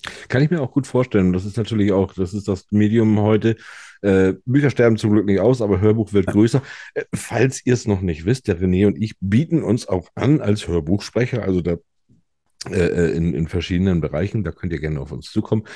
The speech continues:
Speaker 1: Wir sind bei diesen zwölf Prozent, äh, <laughs> Wachstum, äh, mischen wir,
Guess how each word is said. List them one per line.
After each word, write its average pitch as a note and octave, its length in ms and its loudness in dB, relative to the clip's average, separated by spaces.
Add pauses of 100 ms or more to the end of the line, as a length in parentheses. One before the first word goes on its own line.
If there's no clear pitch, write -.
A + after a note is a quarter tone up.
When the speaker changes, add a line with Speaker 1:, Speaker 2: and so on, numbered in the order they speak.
(120)
Speaker 1:
Wir A2+ 260 4
sind G#2 220 2
bei F2+ 100 0
diesen D#2 260 -2
zwölf F2+ 340 -2
Prozent, E2+ 400 -4 (260)
äh, E2+ 160 0 (560)
<laughs> - 0 -
Wachstum, - 800 -2 (320)
äh, F2 120 2
mischen C#3 380 6
wir, A2 300 4